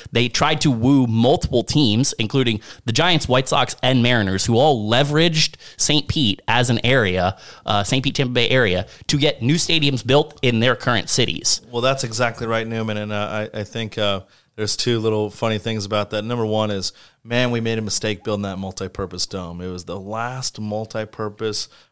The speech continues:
Speaker 2: pro sports facility built in North America, and I believe the world.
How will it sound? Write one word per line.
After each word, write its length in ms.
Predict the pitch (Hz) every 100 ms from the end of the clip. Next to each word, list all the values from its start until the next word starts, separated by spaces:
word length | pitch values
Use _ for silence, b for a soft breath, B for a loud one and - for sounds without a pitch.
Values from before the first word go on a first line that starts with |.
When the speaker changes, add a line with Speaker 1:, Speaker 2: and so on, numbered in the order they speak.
| _
Speaker 2:
pro 280 | - 110 110
sports 360 | - 104 101
facility 520 | - 95 - 98 98 95
built 480 | 90 104 101 101
in 160 | 90 92
North 240 | 101 104
America, 420 | 101 101 101 101 90
and 80 |
I 60 | 78
believe 460 | - 101 110 120 104
the 100 | 69
world. 640 | 87 95 98 82 85 107